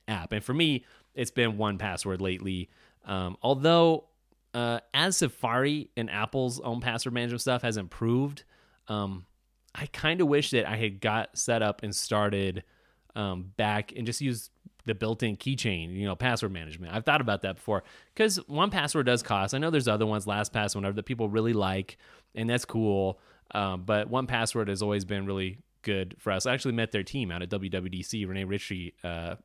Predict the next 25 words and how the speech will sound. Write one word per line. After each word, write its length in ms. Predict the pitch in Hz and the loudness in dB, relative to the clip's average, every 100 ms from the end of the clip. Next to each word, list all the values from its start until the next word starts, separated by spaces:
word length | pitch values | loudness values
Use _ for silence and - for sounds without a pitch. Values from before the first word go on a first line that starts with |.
| _ - | _ -8
introduced 460 | 104 90 104 98 | -8 -2 -2 0
me 280 | 104 85 78 _ | -2 -4 -6 _
over 140 | 107 95 | -6 -6
at 60 | |
the 60 | 87 | -4
Fairmont 400 | 107 101 95 80 | -2 0 -2 -2
there. 120 | 85 | -2
It 40 | |
was 120 | 107 - | -2 -2
cool. 240 | 170 - - - - - | -2 -2 -6 -20 -18 -4
Um, 340 | 104 95 90 - | -2 -2 -4 -8
they 100 | 113 | -4
seem 200 | 110 123 | -4 -2
like 300 | 113 101 - - _ - - | -2 -4 -6 -18 _ -20 -12
very 240 | 113 107 98 | -4 -2 0
cool 160 | 117 | -2
people. 420 | 104 107 - 92 - - _ _ _ - | 0 0 0 -2 -4 -12 _ _ _ -6
Great 320 | 127 131 113 | 6 6 6
product, 400 | - 95 78 - | 4 4 0 -4
though. 240 | 82 - - _ - | -6 -6 -12 _ -8
Like, 200 | 98 92 | -6 -4
stellar 500 | - - 117 107 95 | -8 -2 0 2 0
product. 680 | - 92 85 80 78 - - _ _ _ - | -2 -2 -2 -4 -10 -14 -20 _ _ _ -6
Uh, 380 | 104 101 98 - - 110 | -2 2 2 0 -6 2
but 560 | 170 196 180 165 - | 6 8 8 4 -2